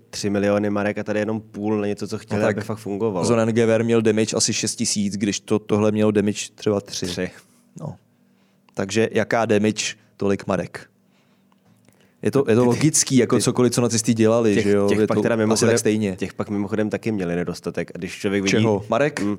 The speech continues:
Speaker 2: Všeho.
Speaker 1: A když pak člověk vidí, za co je utráceli, tak se tomu ani moc nediví.
Speaker 2: Třeba tady za Horteny, no. A Göring si to teda nechal předvíst a ten, eh, pilot, který s tím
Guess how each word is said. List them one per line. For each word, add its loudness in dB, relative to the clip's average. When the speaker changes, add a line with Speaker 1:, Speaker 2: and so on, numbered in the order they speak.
Speaker 2:
Všeho. 0
Speaker 1:
A -18
když -2
pak -6
člověk 0
vidí, 0
za -2
co -2
je 2
utráceli, -2
tak -6
se -6
tomu -2
ani 0
moc -2
nediví. -4
Speaker 2:
Třeba 0
tady 4
za 4
Horteny, 2
no. 0
A 0
Göring 2
si 2
to 2
teda 2
nechal 4
předvíst -2
a 0
ten, 0
eh, -20
pilot, 2
který 2
s -6
tím -2